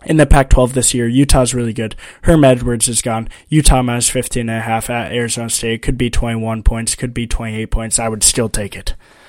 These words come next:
I love this spread here. I think it's way too low. My seventh pick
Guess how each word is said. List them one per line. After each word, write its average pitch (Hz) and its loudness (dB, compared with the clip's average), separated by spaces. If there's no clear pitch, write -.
I 117 -6
love 107 -4
this 107 -4
spread 101 -4
here. 104 -6
I 104 -6
think 107 -10
it's - -6
way 110 -4
too 104 -8
low. 101 -10
My 135 6
seventh 147 4
pick - 8